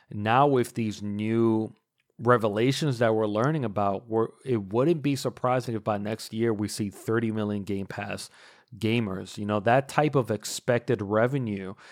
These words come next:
not just for, for Microsoft, but for the, their partners, for these developers and publishers that are part of Game Pass, is a big deal.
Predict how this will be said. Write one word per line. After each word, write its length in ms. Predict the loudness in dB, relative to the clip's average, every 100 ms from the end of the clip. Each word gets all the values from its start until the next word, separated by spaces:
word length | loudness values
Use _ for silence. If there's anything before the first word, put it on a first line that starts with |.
| -20 -6
not 240 | 2 2
just 200 | 4 0
for, 320 | 2 2 2 0
for 180 | -2 -2
Microsoft, 600 | 0 -4 -4 -4 -2 0
but 140 | -2
for 300 | 0 2 2
the, 240 | 2 -2 0
their 180 | -2
partners, 480 | -2 0 0 0 -6
for 140 | -4 -2
these 160 | -2
developers 480 | -2 0 0 0 -6
and 100 | -10
publishers 460 | -6 -6 -6 -8 -6
that 120 | -8
are 60 |
part 280 | -6 0 0
of 100 | 0
Game 240 | -4 -6 -6
Pass, 400 | -4 -4 -6 -10 -20 -20 -20 0
is 220 | 2 2
a 80 | 0
big 400 | 0 -2 -2 -4
deal. 400 | -4 -2 -4